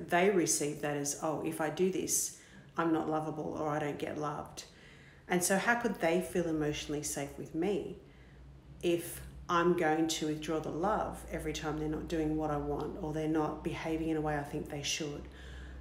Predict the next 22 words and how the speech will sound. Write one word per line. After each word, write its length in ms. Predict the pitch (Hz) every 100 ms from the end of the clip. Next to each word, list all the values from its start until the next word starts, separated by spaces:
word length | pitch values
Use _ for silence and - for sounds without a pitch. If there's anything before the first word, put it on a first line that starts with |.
| -
um, 240 | 156 151 -
or 120 | 165
they're 160 | 175 170
not 260 | 170 170
turning 440 | - - 180 170 170
up 280 | 165 - - - - - - - -
in 120 | 180
a 40 | 175
way 260 | 170 165
that 280 | 160 165 - -
I 120 | 165
feel 220 | - 180
proud 360 | 180 165 190 -
of? 300 | - - - - - - - - - - - -
So 420 | - 208 202 196 196
we 140 | 202
create 420 | 220 - 214 214 214
emotional 420 | 170 180 - -
safety 400 | - 160 - -
for 160 | -
our 140 | - -
kids. 640 | - 214 - - - -